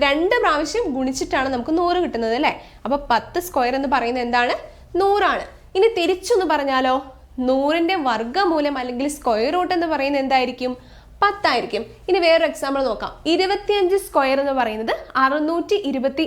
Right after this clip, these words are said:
അഞ്ചാണ്. അങ്ങനെയെങ്കിൽ അറുന്നൂറ്റി ഇരുപത്തഞ്ചിൻ്റെ വർഗ്ഗമൂലം എന്തായിരിക്കും? ഇരുപത്തി അഞ്ചായിരിക്കും. അപ്പോൾ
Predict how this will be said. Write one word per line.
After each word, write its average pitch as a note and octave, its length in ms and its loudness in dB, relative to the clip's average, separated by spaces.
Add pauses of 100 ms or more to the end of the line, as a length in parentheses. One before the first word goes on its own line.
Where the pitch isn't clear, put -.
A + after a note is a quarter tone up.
(120)
അഞ്ചാണ്. A3 440 -2 (400)
അങ്ങനെയെങ്കിൽ D#4+ 440 0 (160)
അറുന്നൂറ്റി C#4 400 0
ഇരുപത്തഞ്ചിൻ്റെ D4+ 580 -2
വർഗ്ഗമൂലം C#4 540 0
എന്തായിരിക്കും? B3+ 540 -2 (540)
ഇരുപത്തി A#3+ 460 2 (320)
അഞ്ചായിരിക്കും. C4+ 540 0
അപ്പോൾ G#4 140 -2